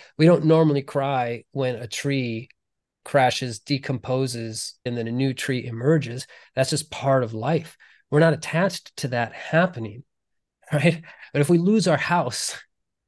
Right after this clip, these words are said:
if we're going through a foreclosure and we lose something very dear to us, oh man, that's gonna create a lot of suffering. But if we can open to the experience from our soul, what happens then?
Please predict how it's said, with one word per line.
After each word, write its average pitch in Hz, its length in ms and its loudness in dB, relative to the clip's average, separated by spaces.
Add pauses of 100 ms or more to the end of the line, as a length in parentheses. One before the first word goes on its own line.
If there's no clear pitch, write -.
(140)
if 151 120 2
we're 156 80 2
going 185 260 6
through 180 160 2
a 165 40 4
foreclosure 160 920 0 (340)
and 139 180 0
we 139 120 -2
lose 160 720 4 (320)
something 143 500 0
very 135 300 0
dear 151 380 0
to - 240 -6
us, 113 260 -6
oh 147 320 2
man, 127 280 -4
that's 120 180 -8
gonna 131 180 -4
create 131 240 -8
a 123 60 -8
lot 113 180 -6
of 110 80 -10
suffering. 131 560 -4 (480)
But 143 120 0
if 139 160 0
we 214 120 -2
can 160 300 -2 (100)
open 196 540 0
to 196 480 -4
the 143 200 -4
experience 135 1080 -4 (180)
from 143 380 -2
our 120 140 -6
soul, - 680 -4 (1300)
what 147 120 0
happens 143 380 0
then? 110 180 -6